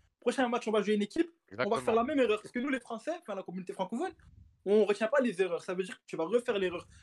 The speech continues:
Speaker 1: Par exemple, quand tu regardes des B O cinq, quand tu regardes la physionomie des B O cinq l'année passée, chaque fois, l'équipe qui perd, elle a perdu trois ou quatre ou cinq fois de la même manière.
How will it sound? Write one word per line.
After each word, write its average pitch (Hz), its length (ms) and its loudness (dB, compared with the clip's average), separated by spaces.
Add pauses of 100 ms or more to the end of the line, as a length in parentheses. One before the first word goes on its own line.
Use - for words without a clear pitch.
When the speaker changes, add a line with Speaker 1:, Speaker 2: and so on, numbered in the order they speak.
(220)
Speaker 1:
Par 220 120 4
exemple, 233 260 0
quand - 80 -2
tu - 100 -12
regardes 196 200 -6
des 190 80 -2
B 185 80 0
O 190 100 4
cinq, 294 260 -6 (300)
quand 180 100 -8
tu 185 140 -8
regardes 180 260 -4
la 175 80 -6
physionomie 180 420 -8
des 165 100 -2
B 151 100 -6
O 165 80 0
cinq - 180 -10
l'année 156 160 0
passée, 175 320 -2 (480)
chaque 226 220 0
fois, 233 160 4
l'équipe - 200 -2
qui - 140 -10
perd, 247 240 2
elle 214 80 2
a 202 40 -2
perdu 208 460 -2 (380)
trois 233 320 -4
ou - 140 -8
quatre 202 280 -6
ou 180 80 -8
cinq 214 200 -6
fois 247 180 0
de 180 40 -2
la 190 80 2
même 220 120 0
manière. 185 400 -4